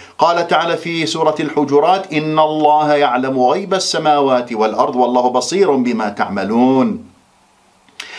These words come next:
إذن هذه الصيغة "والله بصير بما"، الأصل فيها أن تأتي بالياء، "يعملون"، إلا آخر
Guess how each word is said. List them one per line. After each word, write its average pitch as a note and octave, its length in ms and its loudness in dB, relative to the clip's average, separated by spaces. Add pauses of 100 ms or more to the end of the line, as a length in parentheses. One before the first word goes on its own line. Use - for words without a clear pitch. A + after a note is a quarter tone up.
(240)
إذن C3 260 2 (320)
هذه A3 320 2
الصيغة G#2 540 -2 (200)
"والله F3 420 2
بصير D#3+ 760 0 (180)
بما"، B2+ 480 0 (640)
الأصل A3 460 0
فيها G#3 380 0
أن D#3 120 -6
تأتي - 360 -2
بالياء، E3 680 0
"يعملون"، F3 920 0 (220)
إلا B2+ 720 0 (140)
آخر E3 640 0